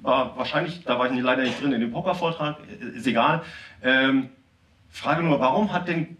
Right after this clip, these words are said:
Google gesagt, „Wir spielen Go“? Hat irgendeiner eine Idee, warum Google das gemacht haben könnte?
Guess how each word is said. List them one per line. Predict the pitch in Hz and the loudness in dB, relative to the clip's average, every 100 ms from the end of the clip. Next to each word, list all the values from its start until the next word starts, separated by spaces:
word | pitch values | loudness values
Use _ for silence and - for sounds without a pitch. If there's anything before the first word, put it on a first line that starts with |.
| _ | _
Google | 143 196 233 | -2 0 0
gesagt, | 196 165 143 151 151 - - _ - - - _ - | 0 2 2 2 -2 -12 -20 _ -20 -20 -20 _ -4
„Wir | 131 | -4
spielen | - 131 135 | 0 2 2
Go“? | 127 127 - - _ _ _ _ _ _ _ _ _ _ _ | 2 -2 -4 -14 _ _ _ _ _ _ _ _ _ _ _
Hat | - 135 | -2 0
irgendeiner | 180 233 190 190 | 2 2 4 4
eine | 185 | 2
Idee, | 175 - - 135 214 208 | 0 -4 0 2 2 0
warum | 160 143 180 196 | 0 2 0 0
Google | 180 175 | -4 -4
das | 170 - | -6 -2
gemacht | 127 - - | -2 -2 -4
haben | 156 160 185 - | 0 0 0 -4
könnte? | 175 202 277 - | -2 0 0 -6